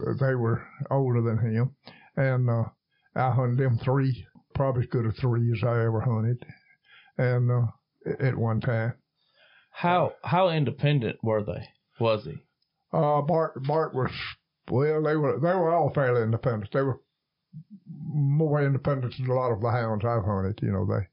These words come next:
Speaker 1: because they would split tree and hole and that kind of stuff. I've seen 'em, I've seen 'em tree three different places, you know. We caught all them coon, me and Bradley, the, in the Delta. They, several times they was treating three different places.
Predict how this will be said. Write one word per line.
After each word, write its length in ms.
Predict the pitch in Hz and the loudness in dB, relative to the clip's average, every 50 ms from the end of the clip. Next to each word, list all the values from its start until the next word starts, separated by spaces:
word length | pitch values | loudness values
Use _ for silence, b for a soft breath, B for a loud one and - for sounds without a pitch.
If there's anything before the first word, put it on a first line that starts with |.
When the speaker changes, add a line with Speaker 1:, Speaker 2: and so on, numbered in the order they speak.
| B B B B B B B B | B B B B B B B B
Speaker 1:
because 340 | - 123 - - 135 117 117 | -4 -4 0 0 0 2 2
they 120 | 139 139 | 2 2
would 160 | 131 120 117 - | 2 0 -2 -4
split 340 | - - - 110 107 - | -4 -2 -2 -2 -2 -2
tree 300 | - - 120 113 110 110 | -2 -2 0 0 2 0
and 100 | 110 104 | 0 0
hole 380 | 104 113 104 101 104 117 117 107 | 0 0 0 0 0 0 0 0
and 100 | 98 107 113 | 0 0 0
that 140 | 117 - - | -2 -2 -4
kind 200 | - 101 107 104 | -4 -2 -2 -4
of 60 | - | -4
stuff. 280 | - - - 110 107 104 - _ _ _ _ | -4 -2 -2 -2 -2 -2 -6 _ _ _ _
I've 200 | - 135 131 123 113 | -2 -2 0 0 0
seen 140 | - 135 127 | 0 0 0
'em, 140 | 120 117 - | 0 0 0
I've 160 | 123 127 123 | 0 -2 0
seen 140 | - 147 143 | 0 0 0
'em 100 | 127 117 - | 2 0 0
tree 240 | - 131 123 123 | 0 0 0 0
three 260 | 120 - 135 135 135 127 | 0 0 0 0 0 0
different 300 | 127 117 - 113 101 - | 0 -2 -2 -2 -2 -2
places, 480 | 123 117 117 117 113 - 110 - - | 0 0 0 0 0 0 -4 -2 -2
you 100 | 113 110 | -2 0
know. 160 | 110 107 104 - _ - | 0 0 -2 -4 _ 0
We 180 | 139 139 139 135 | 2 2 2 2
caught 220 | 139 135 123 123 | 2 0 0 2
all 160 | 120 117 117 | 2 2 0
them 100 | 117 110 104 - | 0 -2 -2 -2
coon, 240 | - 131 120 117 123 | 0 0 2 2 2
me 80 | 127 | 2
and 140 | 113 107 107 | 2 2 2
Bradley, 320 | 123 131 131 123 120 117 104 | 2 2 2 2 0 0 0
the, 160 | 107 107 - B B B B B B B B | -2 -4 -6 B B B B B B B B
in 140 | 151 127 117 | 0 0 2
the 60 | 110 | 2
Delta. 420 | 104 127 147 143 131 117 110 110 - - _ _ b b b - 139 | 2 2 2 2 2 0 -2 -4 -8 -10 _ _ b b b -6 -2
They, 200 | 151 139 131 123 117 - - - 120 - - - | 0 0 0 0 -2 -6 -10 -12 -6 -2 0 2
several 260 | 151 151 143 123 113 110 | 2 2 2 0 0 0
times 320 | - 123 117 117 113 107 | 0 0 0 0 2 2
they 100 | 120 123 | 2 2
was 140 | 117 113 - | 2 0 -2
treating 300 | - - 117 117 113 113 | -2 -2 0 0 0 -2
three 240 | 113 - 117 110 110 | -2 -2 0 0 0
different 280 | 107 104 - 110 95 - | 0 -2 -2 -2 -4 -2
places. 460 | - 113 107 107 101 - 120 113 | -2 0 0 0 -2 -2 -4 -6